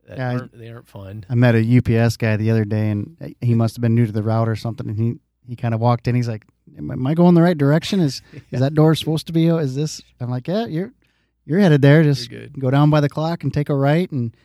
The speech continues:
Speaker 1: Yeah.
Speaker 2: and, uh, <laughs> you, you'll make it."
Speaker 1: Yeah. Even our, you know, activities. So, you know, for instance, the steel structure sitting out by the bus barn, you know, that's, that's given our drivers, and you being one of those, a little stressed because you're trying to back those buses out.
Speaker 2: Sure.
Speaker 1: You're like, "Oh,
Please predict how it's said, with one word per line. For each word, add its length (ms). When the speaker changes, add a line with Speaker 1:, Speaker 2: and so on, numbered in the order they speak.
Speaker 1:
Yeah. 240
Speaker 2:
and, 240
uh, 60
<laughs> 0
you, 280
you'll 260
make 260
it." 240
Speaker 1:
Yeah. 240
Even 240
our, 300
you 100
know, 100
activities. 540
So, 340
you 80
know, 220
for 140
instance, 340
the 60
steel 320
structure 400
sitting 320
out 120
by 120
the 100
bus 220
barn, 320
you 100
know, 120
that's, 280
that's 280
given 260
our 100
drivers, 480
and 220
you 120
being 200
one 160
of 60
those, 200
a 60
little 160
stressed 420
because 260
you're 100
trying 180
to 80
back 260
those 140
buses 420
out. 80
Speaker 2:
Sure. 200
Speaker 1:
You're 100
like, 160
"Oh, 180